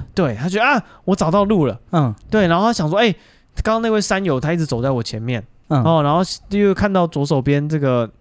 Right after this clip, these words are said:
Speaker 1: 有一个那个有人那个搭的帐篷天幕啦，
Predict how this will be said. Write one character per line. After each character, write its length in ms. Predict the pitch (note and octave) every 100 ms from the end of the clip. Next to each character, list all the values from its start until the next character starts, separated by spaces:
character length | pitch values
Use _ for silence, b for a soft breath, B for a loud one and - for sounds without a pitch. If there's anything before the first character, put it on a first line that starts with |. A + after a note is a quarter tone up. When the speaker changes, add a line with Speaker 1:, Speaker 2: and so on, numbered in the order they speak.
| _ _ _ _ _ _ _ -
Speaker 1:
有 180 | C#3 B2+
一 80 | C#3+
个 200 | D3+ C#3
那 100 | D3+
个 460 | C#3 B2+ B2 A#2+
有 160 | B2 A#2
人 220 | A#2 B2+ - _ -
那 140 | E3+
个 220 | C3+ B2+ B2 -
搭 200 | C#3 C#3
的 100 | C3
帐 260 | D3+ B2+
篷 180 | A2 A2
天 220 | A2+ C#3+ C3
幕 220 | D3 A2+
啦， 160 | F#2